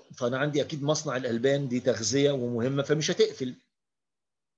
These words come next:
فتركيز النشاط أو التوسع كله في مجال واحد، اللي هي استراتيجية التكامل الأفقي زي ما قلنا، إن أنا بتوسع في مجال واحد.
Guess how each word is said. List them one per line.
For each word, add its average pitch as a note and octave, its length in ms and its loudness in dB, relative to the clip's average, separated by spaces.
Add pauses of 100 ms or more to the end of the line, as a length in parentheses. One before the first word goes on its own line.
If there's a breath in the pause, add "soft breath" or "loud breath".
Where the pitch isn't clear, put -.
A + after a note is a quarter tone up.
(1040)
فتركيز C#3+ 1160 0
النشاط D3 560 2 (180)
أو A2+ 80 -12
التوسع C3 480 0
كله C#3+ 380 -2
في G#2+ 180 -14
مجال C3 300 2
واحد، C#3 380 4
اللي A#2 120 2
هي - 20 4
استراتيجية B2 580 0
التكامل C#3 400 -2
الأفقي D3 360 -4
زي A#2 200 0
ما C3 60 -2
قلنا، D#3 320 -2 (840 soft breath)
إن A#2 160 -2
أنا C#3 120 4
بتوسع B2 640 2
في A#2 140 -4
مجال A#2+ 320 2
واحد. D3 400 4